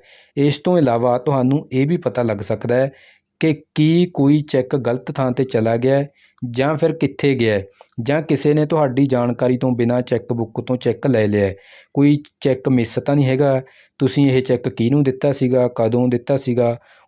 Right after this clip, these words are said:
ਉਹ ਪੂਰਾ ਜਿਹੜਾ ਰਿਕਾਰਡ ਹੈ ਉਹ ਤੁਹਾਡੇ ਕੋਲੇ ਹੋਊਗਾ। ਜਦੋਂ ਤੁਸੀਂ ਇਹ ਸਾਰੀਆਂ ਗੱਲਾਂ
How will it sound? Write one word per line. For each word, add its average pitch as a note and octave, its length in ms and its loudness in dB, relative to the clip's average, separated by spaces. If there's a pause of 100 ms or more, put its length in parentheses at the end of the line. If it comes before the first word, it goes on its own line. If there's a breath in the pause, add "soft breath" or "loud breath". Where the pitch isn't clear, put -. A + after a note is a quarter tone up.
ਉਹ E3 380 2
ਪੂਰਾ C#3 300 2
ਜਿਹੜਾ C#3+ 240 2
ਰਿਕਾਰਡ A2+ 400 0
ਹੈ B2 100 0
ਉਹ B2+ 400 0
ਤੁਹਾਡੇ A2+ 340 -2
ਕੋਲੇ A#2+ 220 0
ਹੋਊਗਾ। G#2 520 -4 (380 loud breath)
ਜਦੋਂ C#3 340 2
ਤੁਸੀਂ D#3 320 0
ਇਹ C3+ 500 2
ਸਾਰੀਆਂ C#3+ 460 0
ਗੱਲਾਂ B2 320 0